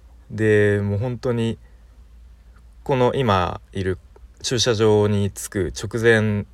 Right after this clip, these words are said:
で、もう土砂降りになってきてですね、「これ大丈夫？」みたいな。うん。で、ちょっと手前のコンビニで、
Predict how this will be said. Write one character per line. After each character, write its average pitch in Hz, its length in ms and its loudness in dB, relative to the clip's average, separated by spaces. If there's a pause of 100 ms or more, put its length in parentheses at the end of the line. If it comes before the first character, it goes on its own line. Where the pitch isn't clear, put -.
(500)
で、 98 560 2 (1120)
も 101 120 -4
う - 20 -4
土 101 120 -2
砂 147 140 2
降 139 100 0
り 139 100 2
に 127 80 0
な 151 80 4
っ - 40 -2
て 92 120 -10
き - 80 -16
て 87 80 -10
で 82 80 -10
す 92 100 -12
ね、 82 160 -12 (580)
「こ 98 120 -8
れ 85 60 -10
大 117 280 -2
丈 147 220 2
夫？」 90 200 -2
み 87 100 -10
た 50 120 -14
い 50 80 -14
な。 - 140 -16 (1160)
う - 40 -14
ん。 - 20 -10
で、 113 560 2 (560)
ち - 60 -8
ょ 147 40 -2
っ - 40 -4
と 107 80 -6
手 - 140 -8
前 117 220 2
の 104 540 0 (580)
コ 131 140 -2
ン 120 60 -2
ビ 117 100 0
ニ 113 100 0
で、 113 180 0